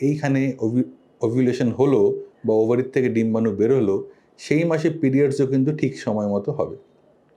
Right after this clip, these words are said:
আমরা জানি একজন মেয়ের সাইকেল বা পিরিয়ডসের লেংথ টোয়েন্টি এইট ডেজ, মানে আঠাশ দিনের। তাহলে মোটামুটি ভেবে নেওয়া যেতে পারে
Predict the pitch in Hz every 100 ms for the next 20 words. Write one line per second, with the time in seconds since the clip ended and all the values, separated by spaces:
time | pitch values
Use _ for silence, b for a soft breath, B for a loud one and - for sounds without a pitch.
0 | _ _ - - 165 180 156 123 131 -
1 | B B 117 113 131 143 127 131 131 113
2 | 107 127 107 104 101 110 110 110 107 113
3 | 107 101 98 - _ b b - 127 127
4 | 131 160 120 127 104 127 87 82 107 120
5 | 98 101 113 101 98 90 80 - b b
6 | b b 123 127 127 156 156 151 139 107
7 | 120 160 160 147 139 123 104 123